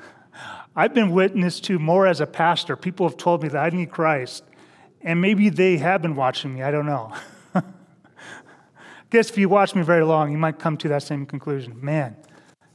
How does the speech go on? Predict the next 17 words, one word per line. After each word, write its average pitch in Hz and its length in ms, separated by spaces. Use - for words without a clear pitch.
that 156 120
man 135 280
needs 143 200
Christ." 135 540
Um, 151 520
help 233 240
me, 139 200
please. 170 400
That's 175 200
why 190 180
we, 185 260
that's - 140
why 202 300
we 175 220
talk 175 360
about 175 180
sharing 165 640